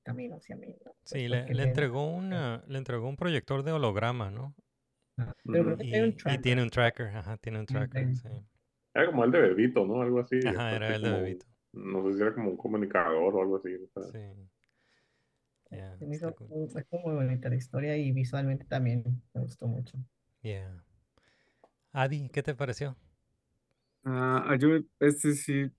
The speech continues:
Speaker 4: César, perdóname, yo, este sí lo voy a poner en mi tres, ah,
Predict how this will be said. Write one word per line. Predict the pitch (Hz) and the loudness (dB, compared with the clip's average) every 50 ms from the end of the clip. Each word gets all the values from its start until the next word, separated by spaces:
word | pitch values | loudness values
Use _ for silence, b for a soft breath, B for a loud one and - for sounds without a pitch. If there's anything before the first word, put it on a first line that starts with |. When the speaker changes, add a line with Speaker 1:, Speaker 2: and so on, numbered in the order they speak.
| _ | _
Speaker 4:
César, | - - 139 139 127 127 151 143 135 135 | -6 0 0 2 2 2 0 0 0 0
perdóname, | - 127 117 120 131 131 131 131 127 131 135 131 120 95 - 123 | -2 -2 0 2 2 2 2 2 2 2 0 0 -2 -4 -4 -6
yo, | 120 127 127 120 - - | -6 -4 -6 -6 -4 -4
este | 139 131 - - 139 | -4 -2 -2 -2 -4
sí | - - | 0 2
lo | 139 135 131 | 4 6 6
voy | 131 131 | 8 8
a | 135 135 | 6 6
poner | 123 - - 147 175 170 160 | 4 4 6 6 8 10 10
en | 160 156 147 | 10 8 8
mi | 135 127 127 131 131 _ _ _ _ 135 - | 6 4 0 -4 -8 _ _ _ _ -10 0
tres, | - 147 147 147 147 143 143 - _ _ - - | 4 8 8 8 8 6 2 -8 _ _ -4 0
ah, | 151 143 | 2 4